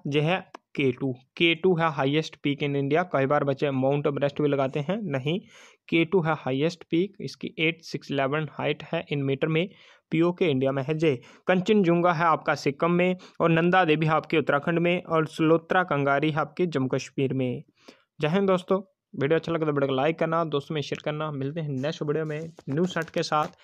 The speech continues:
नए क्वेश्चन के। आपने काफ़ी सारे क्वेश्चन जम्मू कश्मीर से जुड़े लिखे हुए हैं कॉपी पर भी, जम्मू कश्मीर हिस्ट्री, कल्चर, जो भी आपका सिलेबस है, उसी के according हम क्वेश्चन जो बता रहे हैं।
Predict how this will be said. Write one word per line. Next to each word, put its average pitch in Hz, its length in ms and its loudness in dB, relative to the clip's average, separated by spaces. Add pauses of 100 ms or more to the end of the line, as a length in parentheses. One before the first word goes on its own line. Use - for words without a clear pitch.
(220)
नए 170 180 2
क्वेश्चन 165 300 -4
के। 160 200 -4 (100)
आपने 147 340 -2
काफ़ी 143 280 -2
सारे 165 200 -2
क्वेश्चन 151 300 -4
जम्मू 139 160 -2
कश्मीर 165 260 -8
से 165 160 -6
जुड़े 147 300 -2 (200)
लिखे 135 320 -2
हुए 160 200 0
हैं 156 140 -4
कॉपी 143 340 0
पर 151 200 0
भी, 147 200 -2
जम्मू 143 180 -4
कश्मीर 160 480 -4
हिस्ट्री, 147 320 -4
कल्चर, 151 440 -4 (440)
जो 190 60 6
भी 196 60 8
आपका 175 240 4
सिलेबस 156 420 0
है, 165 100 -2
उसी 156 280 -6
के 143 140 0
according 151 380 0
हम 147 220 -2
क्वेश्चन 139 320 -4
जो 135 120 -2
बता 135 220 0
रहे 151 260 -4 (100)
हैं। 175 140 -4